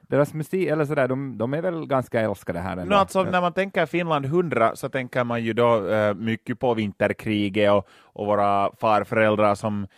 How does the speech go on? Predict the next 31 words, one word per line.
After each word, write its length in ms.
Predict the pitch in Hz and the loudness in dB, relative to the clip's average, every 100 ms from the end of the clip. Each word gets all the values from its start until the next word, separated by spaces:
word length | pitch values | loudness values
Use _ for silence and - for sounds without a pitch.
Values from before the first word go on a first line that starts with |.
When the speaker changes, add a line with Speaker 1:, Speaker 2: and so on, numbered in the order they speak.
| _ _ - | _ _ -10
Speaker 2:
som 240 | 185 180 | -8 -4
är, 60 | 208 | -4
är 460 | 196 - 185 - | -6 -6 -6 -6
många 380 | 196 202 185 175 | -2 -2 2 0
liksom, 440 | 156 170 180 170 - 90 | 0 -6 -6 -8 -6 -6
eh, 60 | 165 | -2
har 80 | 170 | 2
varit, 420 | 170 170 - - | 4 2 -2 0
tagit 220 | 170 170 | 2 4
del 200 | 202 180 | 4 4
till 200 | 160 127 - | 4 0 0
det, 160 | 139 | -2
det 120 | 127 131 | 2 0
att 160 | 117 | 0
vi 80 | 127 | -2
kan 300 | - 110 101 - | 0 0 0 0
kalla 220 | 151 110 | 4 4
då 220 | 107 101 - | 4 2 -2
Finland 340 | 120 113 104 | -4 -2 -2
självständigt 500 | 160 156 196 151 107 | -2 0 0 -2 -6
idag 400 | 117 117 113 104 78 | 0 4 6 6 2
och 60 | |
har 80 | 113 | -2
kunnat 220 | 120 117 | -4 -2
göra 140 | 127 120 | -2 0
det 80 | 110 | -2
ett 160 | - | 0
tag 280 | 170 139 107 | 2 2 2
redan 220 | 110 107 | 0 0
och 60 | 104 | -2
snart 280 | 135 113 | -2 -2